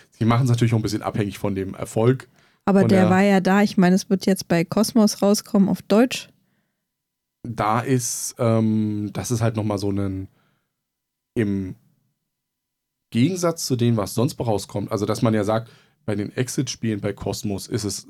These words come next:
Speaker 1: sind es eine reine, ähm, Ansammlung von Rätseln, ist ja jetzt Escape Tales Story,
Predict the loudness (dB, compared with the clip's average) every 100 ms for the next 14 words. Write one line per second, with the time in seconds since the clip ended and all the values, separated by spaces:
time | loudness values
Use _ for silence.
0 | -12 -4 -2 -2 -4 -4 -2 -2 0 0
1 | -2 -2 -4 -6 -6 -4 -4 -6 -8 -10
2 | _ _ _ _ _ _ _ _ _ _
3 | -4 0 2 2 0 2 2 2 -2 -8
4 | -2 0 0 0 -2 0 2 0 -4 -4
5 | -2 -2 -4 -6 -6 -8 -2 -2 -2 -4
6 | 2 4 4 0 -14 _ _ _ -10 -6
7 | -6 0 0 0 -2 -6